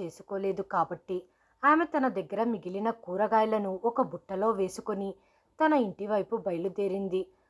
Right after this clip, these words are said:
రాహుల్ నడుచుకుంటూ ఆమె వెనకాలే వెళ్ళాడు. ఆమె తనని గుర్తించకూడదని చాలా దూరంగా ఆమెను అనుసరిస్తూ వెళ్ళాడు.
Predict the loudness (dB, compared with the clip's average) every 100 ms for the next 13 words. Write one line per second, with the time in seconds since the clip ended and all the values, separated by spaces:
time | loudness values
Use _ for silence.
0 | _ 6 10 10 6 0 -2 -4 -8 -6
1 | -2 4 4 2 -4 -6 -4 -2 -2 -2
2 | -4 0 2 0 -4 -12 _ _ 2 4
3 | 4 2 2 2 0 -4 -10 -10 -8 -6
4 | -2 0 0 -2 -6 -10 0 6 8 8
5 | 2 0 0 2 4 4 2 -4 -6 -10
6 | -10 -12 -12 -8 -6 -2 0 0 -4